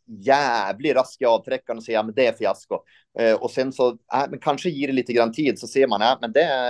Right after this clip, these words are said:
kommer nog att bli en jävla bra signering faktiskt i efterkant." Och, och man är väldigt rask att avskriva folk i förhållande till det här. Det, se på, se på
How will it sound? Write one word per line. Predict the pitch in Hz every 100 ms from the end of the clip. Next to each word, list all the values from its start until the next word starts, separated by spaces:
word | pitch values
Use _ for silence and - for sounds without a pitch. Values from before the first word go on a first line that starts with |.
| 120 117 117 117
kommer | 123 110
nog |
att | 110
bli | 135 117
en | 98
jävla | - 98 - - -
bra | 92 87
signering | 101 92 90 85 87 87
faktiskt | 92 _ 85 92
i |
efterkant." | 90 87 - 92 _ - - -
Och, | 123 113
och | 156
man | 147 143
är | 156 170 175
väldigt | 147 123 127
rask | 127 -
att | -
avskriva | 131 120 110 - 156 143 110
folk | 113 -
i | 104
förhållande | 104 98
till | 92
det | 101
här. | 104
Det, | 107 131 _ _
se | - 175 170
på, | 180 170 160 156 143 131 127
se | - 160
på | 160 170 160